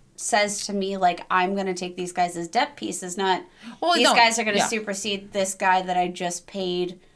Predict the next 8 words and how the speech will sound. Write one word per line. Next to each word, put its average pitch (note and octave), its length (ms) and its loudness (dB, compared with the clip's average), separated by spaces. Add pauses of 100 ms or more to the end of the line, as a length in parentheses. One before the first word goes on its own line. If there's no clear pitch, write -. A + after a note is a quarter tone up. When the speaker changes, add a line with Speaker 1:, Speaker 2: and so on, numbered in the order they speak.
(560)
Speaker 1:
I G#3+ 100 4
wanna A#3 320 -2
say G#3+ 160 -4
he G#3 60 -6
just G3+ 200 -6
signed G3 200 -2
his F3+ 120 -4
deal F#3+ 420 -4